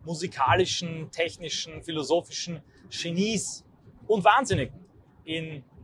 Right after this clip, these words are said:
Europa gibt. Tatsächlich ist die Grenze zwischen Genie und Wahnsinn, wie man bei Dutton dann erkennt, eine dünne Linie. Und Europa hätte die idealen Bedingungen, zum Innovationsmotor, zum Innovationskatalysator der Welt zu werden, zu einer Wohlstandsfestung,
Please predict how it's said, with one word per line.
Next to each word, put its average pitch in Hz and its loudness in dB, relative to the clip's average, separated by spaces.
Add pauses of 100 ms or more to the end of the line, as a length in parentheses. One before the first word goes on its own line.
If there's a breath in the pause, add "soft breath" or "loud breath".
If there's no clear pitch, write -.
(280)
Europa 196 4
gibt. 226 -4
Tatsächlich 185 0
ist - -10
die 190 -6
Grenze 175 0
zwischen 175 -12
Genie 156 -10
und 170 -6
Wahnsinn, 147 2 (460 soft breath)
wie 156 -16
man 151 -10
bei 143 -4
Dutton 143 6
dann 147 4
erkennt, 139 -2
eine 131 -6
dünne 131 -2
Linie. 123 -4 (280 soft breath)
Und 170 0
Europa 196 10
hätte 190 6
die 185 -4 (160)
idealen 190 6
Bedingungen, 180 -2 (220)
zum 180 -2
Innovationsmotor, 190 4
zum 175 -12
Innovationskatalysator 160 2
der 139 6
Welt 139 2
zu 143 -6
werden, 139 4
zu 151 -4
einer 143 4
Wohlstandsfestung, 170 4